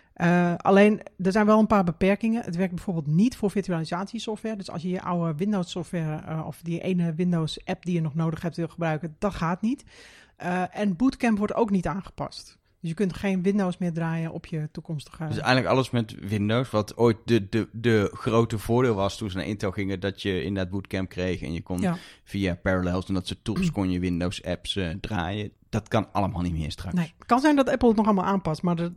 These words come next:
Speaker 1: er is nog helemaal niks aangekondigd over dat iets erop gaat werken. En in de documentatie van Rosetta staat in ieder geval dat het met virtualisatiesoftware niet werkt.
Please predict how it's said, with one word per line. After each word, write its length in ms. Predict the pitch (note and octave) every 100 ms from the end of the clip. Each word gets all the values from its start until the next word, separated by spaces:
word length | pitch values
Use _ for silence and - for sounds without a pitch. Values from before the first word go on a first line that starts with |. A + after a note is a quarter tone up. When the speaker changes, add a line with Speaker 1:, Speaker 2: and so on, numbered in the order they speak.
| E3
Speaker 1:
er 80 | F#3
is 120 | F#3
nog 120 | F#3+
helemaal 220 | F3 F#3+ F#3+
niks 180 | F3+
aangekondigd 760 | - F3 - F#3 E3+ E3+ - - - _ _
over 460 | - E3+ F#3 E3+ D#3+ - _ _ _
dat 200 | E3 E3
iets 260 | G#3+ F3+ -
erop 200 | F3+ -
gaat 180 | F3 D#3+
werken. 240 | D#3+ -
En 140 | F#3 F#3+
in 140 | F#3
de 160 | F3 E3
documentatie 500 | F3 F#3 F3 F3 -
van 120 | F3+
Rosetta 380 | E3+ D#3+ F#3 G#3+
staat 180 | - G#3+
in 60 | G#3+
ieder 80 | G#3
geval 140 | - F#3+
dat 120 | F#3
het 60 | F3+
met 180 | F#3 F3+
virtualisatiesoftware 1040 | F#3+ F3 E3+ D#3 E3+ F#3+ G#3 G3 F3+ F#3
niet 140 | F3 D#3
werkt. 340 | D3 C#3+